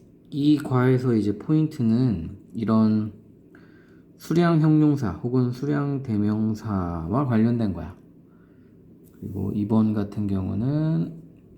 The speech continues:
half of, 삼 번은 twenty percent of. 자, 이런 다양한 수량 형용사가 있을 때 그 어떻게 수일치를 시키나는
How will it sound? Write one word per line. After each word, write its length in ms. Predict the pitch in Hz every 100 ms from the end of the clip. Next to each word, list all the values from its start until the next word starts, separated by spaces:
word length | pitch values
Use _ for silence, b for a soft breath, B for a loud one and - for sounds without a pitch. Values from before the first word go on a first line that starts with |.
| - - - -
half 360 | - 127 - 98
of, 240 | 95 - - - - - - - - - - - - - - - -
삼 160 | 110
번은 640 | 98 98 123 147 156 156 - -
twenty 300 | - 143 131
percent 400 | 110 - 98 -
of. 80 | - - - - - - - B B B B B B B B -
자, 120 | 117
이런 580 | 120 135 135 135 - -
다양한 800 | 110 117 127 127 160 196 240 - - - -
수량 320 | - 156 156
형용사가 600 | 160 160 160 143 147 131
있을 340 | 98 - 101
때 360 | 135 110 85 - - - - - - - - - - - - B B B B B B - -
그 460 | 95 92 90 90 -
어떻게 800 | 110 143 139 143 123 113 98 98
수일치를 460 | - 139 135 113
시키나는 1400 | 110 - - 117 101 92 95 92 87 87 95 120 87 85